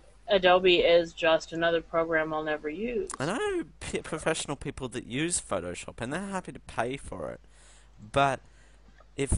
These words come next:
Speaker 2: I was to use it, I would not be happy to pay seven hundred dollars. I might actually go pick up a version of Photoshop Elements because I do do basic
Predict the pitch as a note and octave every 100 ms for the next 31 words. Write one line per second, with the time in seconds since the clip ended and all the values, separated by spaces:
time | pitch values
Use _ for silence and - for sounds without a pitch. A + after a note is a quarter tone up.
0 | - C#3 F3 F3 D3+ - G#2 G2+ G2 G#2+
1 | F2+ - G2 C3 A#2 G2 G#2+ A2 G#2 -
2 | G2 G#2+ G2 G2+ F2+ - A2 F2+ F2+ G2
3 | - F#2+ F2 D#2 D2+ A#1 A1 - G2+ A#2+
4 | B2 B2+ - G#2+ - - G#2+ G2 E2+ D#2+
5 | F2 G2 - F#2 F#2 E2+ E2+ F2 - F2
6 | A#1 E2 E2 E2 - F2 E2+ - F2+ -
7 | D#2+ D#2+ D#2+ - G2 - G#2 F#2+ - G2+
8 | F#2 A2+ A#2 A2 G2+ - F#2+ - C#3 -
9 | - -